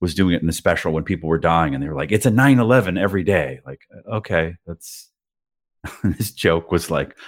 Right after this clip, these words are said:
"Well, a nine eleven wasn't so bad 'cause it was only one." You know, it was like three thousand people were dying a day during the worst part of it. But I don't know. They just keep throwing these numbers at us. Like, okay, but how many people were tested at, that gave us that number of a hundred thousand in one day?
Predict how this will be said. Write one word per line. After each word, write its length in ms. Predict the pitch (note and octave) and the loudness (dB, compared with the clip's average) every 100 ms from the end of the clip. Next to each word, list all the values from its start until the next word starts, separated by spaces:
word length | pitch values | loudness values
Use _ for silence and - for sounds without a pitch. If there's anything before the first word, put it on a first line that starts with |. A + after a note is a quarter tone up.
| - | -6
"Well, 100 | G#2+ | 0
a 20 | G2+ | 2
nine 240 | G#2 B2+ | 2 4
eleven 260 | A#2 G2 F#2 | 2 2 0
wasn't 240 | F#2+ F2+ | 0 -2
so 100 | E2 | -2
bad 260 | E2 A#2+ A2 | 0 0 0
'cause 60 | |
it 80 | D2+ | -4
was 20 | |
only 200 | E2 F2+ | -4 -4
one." 460 | D#2+ D#2 F#2+ - - _ _ _ _ _ | -2 -2 0 -2 -8 _ _ _ _ _
You 80 | E2+ | -4
know, 60 | D2+ | -4
it 40 | |
was 140 | D#2+ | -4
like 160 | D#2+ D#2 | -6 -6
three 200 | - E2+ | -2 0
thousand 340 | F2 E2 E2 | 2 0 -2
people 260 | D2+ E2+ D2+ | -8 -10 -10
were 100 | D#2 | -10
dying 440 | - D#2 D#2 D#2 | -6 -4 -4 -4
a 40 | C#2+ | -6
day 480 | D#2+ D#2 D2 C#2+ - | -4 -2 -2 -4 -4
during 220 | F2 D#2 | -2 -2
the 80 | D2+ | 0
worst 280 | E2+ - | 0 0
part 220 | - D#2+ D2 | 0 2 2
of 100 | B1+ | -2
it. 160 | G1+ - | -6 -4
But 120 | D#2 - _ _ _ - | -6 -6 _ _ _ 2
I 60 | G3 | 6
don't 100 | G#3 | 8
know. 100 | A2 | 8
They 100 | G#2 | 6
just 220 | C3+ - | 4 0
keep 240 | D#3+ E3 | -2 0
throwing 220 | - D3+ C3+ | 2 6 6
these 200 | G#2+ F2+ | 6 4
numbers 380 | A#2 G#2+ D#2 | 4 4 0
at 180 | D2+ C#2 | 0 -2
us. 360 | B1+ - - - _ _ _ _ _ | -4 -10 -12 -18 _ _ _ _ _
Like, 220 | E2 E2 | -2 0
okay, 240 | - - B2+ | 0 2 2
but 140 | G#2 | 2
how 120 | - | 4
many 140 | C3+ C#3 | 4 6
people 260 | C#3 B2+ | 4 2
were 100 | G#2 | 2
tested 500 | G2+ A#2 G#2 - E2+ - _ _ _ _ _ _ _ | 2 0 -2 -4 -4 -6 _ _ _ _ _ _ _
at, 160 | G2 - B2 G2 - | -4 -2 -6 -8 -8
that 400 | - G2+ G2 - | -2 0 0 0
gave 240 | - G#2 G2+ | 4 6 6
us 140 | F#2+ | 2
that 240 | - F#2 F#2+ | 2 0 2
number 300 | F#2 E2+ E2+ | 2 4 2
of 60 | |
a 40 | E2 | 2
hundred 320 | F#2+ E2 D#2 | 0 -2 -2
thousand 380 | E2 D#2 D2+ D2+ | 0 0 -2 -8
in 140 | D2+ | -6
one 200 | D#2 C#2+ | -4 -4
day? 320 | C#2 C2 - | -4 -6 -8